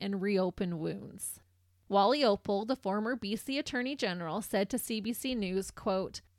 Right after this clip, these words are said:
"I'm thinking here and now of the families who have gone through so much, the victims, the survivors of Pickton, and it has to be hurtful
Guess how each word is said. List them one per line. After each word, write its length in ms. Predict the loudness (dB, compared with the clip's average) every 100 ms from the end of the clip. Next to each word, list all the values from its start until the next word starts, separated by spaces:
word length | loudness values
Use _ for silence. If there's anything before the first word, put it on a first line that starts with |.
| _
"I'm 140 | 2 2
thinking 380 | -2 -2 -4
here 220 | -2 -2 0
and 100 | 4
now 220 | 6 6
of 120 | 4
the 80 | 2
families 680 | 0 0 0 -4 -4 -8 -6
who 80 | 2
have 160 | 2 4
gone 260 | 2 2 0
through 200 | 0 0
so 220 | 0 0
much, 440 | -2 -4 -4 -6 -8 _ -2
the 80 |
victims, 680 | 2 0 2 2 4 0 -2 -4
the 100 | -4
survivors 580 | 0 0 4 4 6 2
of 120 | 0 -2
Pickton, 580 | -6 -6 -8 -8 -10 -14 _ -2
and 140 | 0
it 100 | 0
has 320 | 2 0 0
to 80 | -4
be 140 | -4
hurtful 560 | -2 -2 0 -2 -2